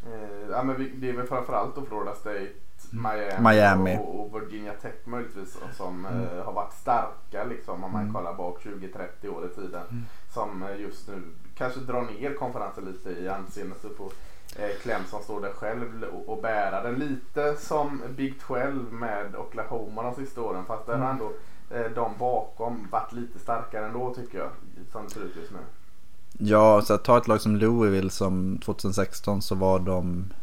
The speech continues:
Speaker 2: ett tag i november var de väl rankade fyra, femma, sexa någonstans
Speaker 1: Mm.
Speaker 2: i landet. Eh, de var ju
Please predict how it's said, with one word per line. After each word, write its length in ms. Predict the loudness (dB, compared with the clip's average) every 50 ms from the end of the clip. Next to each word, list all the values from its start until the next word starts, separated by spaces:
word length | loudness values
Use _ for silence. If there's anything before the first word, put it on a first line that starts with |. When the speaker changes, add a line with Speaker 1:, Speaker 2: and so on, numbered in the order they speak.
| -2 -4 -4 -6 -4 -4 -2 -2 -2 -2 -2 -4 -2 -2
Speaker 2:
ett 160 | -2 -2 2
tag 220 | 2 2 4 4 4
i 20 |
november 440 | 4 6 6 6 6 6 6 4 4
var 140 | 4 4 4
de 80 | 4
väl 240 | 4 2 2 2 0 -2 -2 -4 -2 -2 0
rankade 760 | 0 2 2 2 2 2 2 2 4 4 4 4 4 2 2 0 0 -2 -2 0 2
fyra, 300 | 4 4 4 4 4 4
femma, 300 | 4 4 4 4 4 4
sexa 340 | 4 4 2 4 6 6 8
någonstans 460 | 8 6 6 6 4 4 4 4 2
Speaker 1:
Mm. 80 | 4 4
Speaker 2:
i 40 | 4
landet. 420 | 4 2 2 2 0 -2 -2 -4 -4 -2 -2 -2 -2 -4 -4 -4 -4 -2 -2 0 0
Eh, 360 | 0 0 0 2 2 2 2
de 580 | 4 4 4 6 6 6 6 6 4 4 2 2 0 -2 -2 -2 -2 -2 -4 -4 -4 -4
var 220 | -2 0 2 2
ju 60 | 2